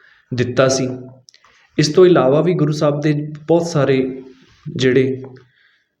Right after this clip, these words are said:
ਪ੍ਰਮਾਣ ਬਾਣੀ ਦੇ ਵਿੱਚੋਂ ਮਿਲਦੇ ਨੇ ਕਿ "ਸ਼ਬਦ ਗੁਰ ਪੀਰਾ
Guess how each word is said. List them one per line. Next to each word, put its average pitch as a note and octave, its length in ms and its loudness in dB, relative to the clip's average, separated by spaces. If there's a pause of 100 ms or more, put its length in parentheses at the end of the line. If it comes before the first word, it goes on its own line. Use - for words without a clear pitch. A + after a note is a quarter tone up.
(220)
ਪ੍ਰਮਾਣ B2 460 0
ਬਾਣੀ B2 260 -2
ਦੇ C3 120 -2
ਵਿੱਚੋਂ C3 280 -2
ਮਿਲਦੇ A#2+ 360 0
ਨੇ A#2+ 240 0 (300)
ਕਿ C3 140 -2
"ਸ਼ਬਦ C#3 520 -2
ਗੁਰ C3+ 420 0
ਪੀਰਾ B2 420 -2